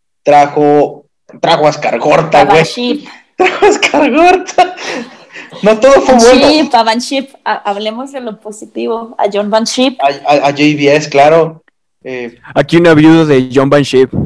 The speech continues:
Speaker 1: a-,
Speaker 2: Yo
Speaker 1: hay,
Speaker 2: viuda.
Speaker 1: hay todavía, hay todavía, vemos varios. Que decían, "No, es que él es entrenador de hockey".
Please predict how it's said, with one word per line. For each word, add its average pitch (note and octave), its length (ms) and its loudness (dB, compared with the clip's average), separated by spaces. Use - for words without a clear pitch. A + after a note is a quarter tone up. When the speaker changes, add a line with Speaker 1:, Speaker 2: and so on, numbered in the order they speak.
Speaker 1:
a-, A#3 160 -4
Speaker 2:
Yo B3 140 4
Speaker 1:
hay, B3+ 40 2
Speaker 2:
viuda. B3 280 2
Speaker 1:
hay - 40 -6
todavía, D#3 420 -4
hay B2 120 -4
todavía, B2+ 480 -6
vemos A#2 340 -10
varios. A2 400 -14
Que D3 80 -6
decían, C#3 300 -6
"No, F3 560 0
es E3+ 160 -6
que A3+ 120 -4
él A3 100 2
es A3 100 -4
entrenador F#3+ 540 -4
de G3+ 100 -6
hockey". F3 640 -6